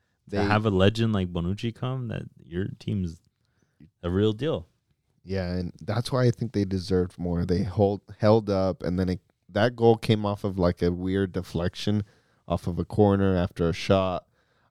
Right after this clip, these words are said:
Speaker 1: Um, it just happened to land right in front of Jude. I feel like he's attracting all the goals
Speaker 2: Yeah.
Speaker 1: right now.
Speaker 2: He was, like, very narrowly onside
Speaker 1: Yeah.
Speaker 2: off of a couple of deflections. By the time it got to him,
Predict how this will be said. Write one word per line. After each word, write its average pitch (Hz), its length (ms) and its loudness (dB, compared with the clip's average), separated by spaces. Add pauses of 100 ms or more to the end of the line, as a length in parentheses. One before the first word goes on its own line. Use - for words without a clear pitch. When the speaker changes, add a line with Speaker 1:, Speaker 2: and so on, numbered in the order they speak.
Speaker 1:
Um, 82 220 0
it 85 60 -2
just - 220 -6
happened 101 380 0
to - 100 -6
land 90 260 0
right 87 120 4
in 95 60 0
front 95 220 0
of 95 120 -8
Jude. 104 460 -2 (160)
I 104 60 -4
feel 90 180 2
like 87 140 2
he's 87 260 -2
attracting 87 600 0
all 85 200 0
the 92 120 -6
goals 87 360 -4
Speaker 2:
Yeah. 95 40 -4
Speaker 1:
right 90 120 -4
now. 87 220 -4
Speaker 2:
He 110 120 2
was, 120 300 4
like, 104 200 -2 (1500)
very 143 420 6
narrowly 117 640 6
onside 95 960 0
Speaker 1:
Yeah. 78 140 -8
Speaker 2:
off 95 180 0
of 90 360 -6
a 113 80 -2
couple 101 320 2
of 92 100 -4
deflections. 110 800 -2 (500)
By 92 100 4
the 98 60 6
time 110 240 4
it 104 60 4
got 101 300 2
to 110 160 0
him, 92 380 2